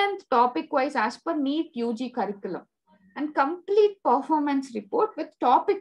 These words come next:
wise analysis ఉంటుంది. Competitive analysis against neet U G aspirant across India. And high quality video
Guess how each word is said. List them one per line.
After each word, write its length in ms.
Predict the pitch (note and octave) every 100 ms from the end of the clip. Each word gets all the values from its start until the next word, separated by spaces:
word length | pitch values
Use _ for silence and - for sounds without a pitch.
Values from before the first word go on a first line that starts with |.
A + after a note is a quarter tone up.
| D#4
wise 180 | B3+ A#3+ G3
analysis 460 | G#3 A3+ A#3 A3 E3+
ఉంటుంది. 420 | D#3 D3+ D3 D3+ E3+ - _ _ - C4
Competitive 680 | C#4+ F#4+ G4+ F#4+ F#4 D#4+ C4+ G#3+
analysis 480 | A3 A3 A#3 E4+ F4+ G#3
against 360 | G3+ C4 D#4+ - A#3
neet 180 | C4+ C4 G#3
U 40 | G3+
G 140 | A3+ F#3+
aspirant 360 | G3+ - C4+ F#4+ D#4+
across 320 | - D4+ E4 D#4
India. 220 | C4 A#3 - _ _ _ _ _ _ B3+
And 120 | C4 -
high 240 | C4+ E4 B4+ A#4+
quality 420 | E4+ D4 F4 F4 D4
video 200 | B3+ C4+